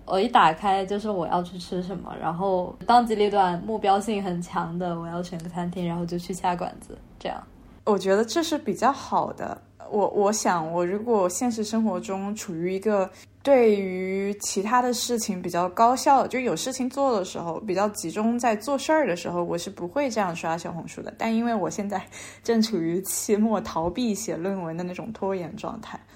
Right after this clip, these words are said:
Speaker 2: 所以我就很依赖小红书。这个其实是一个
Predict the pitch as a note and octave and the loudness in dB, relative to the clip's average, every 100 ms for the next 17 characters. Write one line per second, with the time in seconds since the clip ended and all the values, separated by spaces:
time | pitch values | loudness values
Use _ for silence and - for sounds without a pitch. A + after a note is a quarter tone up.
0 | - - - G3 G#3+ G3+ E3+ G#3 F#3 F3 | -20 -10 0 4 6 4 2 2 2 0
1 | F3+ D#3+ F3+ G#3 G#3 F#3 F3+ E3 E3 - | -6 -6 -2 2 4 4 0 -4 -6 -10
2 | - - - C#4 A#3+ - F3 G#3 A#3+ A3+ | -10 -8 -6 -4 -4 -6 -6 -6 -2 0
3 | G#3 G#3 G#3+ | 0 0 -2